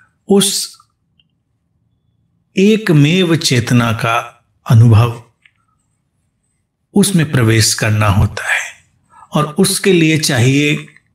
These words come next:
गहनतम संवेदनशीलता, गहरी से गहरी संवेदनशीलता। और जब हम उसमें जाएंगे तो हमको एक जोड़,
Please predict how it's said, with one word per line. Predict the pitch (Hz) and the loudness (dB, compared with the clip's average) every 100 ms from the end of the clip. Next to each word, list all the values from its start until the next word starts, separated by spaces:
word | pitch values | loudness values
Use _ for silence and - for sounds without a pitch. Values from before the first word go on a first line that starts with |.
| - | -2
गहनतम | 123 117 90 131 147 147 147 143 - - - - - | 0 2 4 4 2 2 0 0 -2 -6 -18 -14 -6
संवेदनशीलता, | - 123 120 117 123 123 - 123 120 123 131 - - | 0 2 2 2 0 0 -2 -6 -8 -10 -10 -6 -2
गहरी | 120 113 139 170 175 | 0 2 4 2 2
से | 156 | 0
गहरी | 127 120 123 131 | 0 2 2 2
संवेदनशीलता। | - 117 117 117 123 123 143 123 117 117 - - _ _ _ _ - - - - - - - - _ - _ _ _ _ _ | 0 -2 -2 0 0 0 -2 -6 -10 -12 -12 -16 _ _ _ _ -20 -20 -20 -20 -20 -20 -20 -20 _ -20 _ _ _ _ _
और | 123 | 2
जब | 110 123 | 4 4
हम | 113 123 | 4 4
उसमें | - 123 104 | 2 -2 -2
जाएंगे | 120 143 190 165 131 - _ _ _ _ _ _ _ _ - - - | -2 2 4 2 0 -6 _ _ _ _ _ _ _ _ -20 -20 -2
तो | 156 | 0
हमको | - 139 151 151 147 | 2 2 2 0 0
एक | 131 127 - - 202 | -2 -2 -10 -6 0
जोड़, | 107 - 123 135 123 | 2 2 2 4 2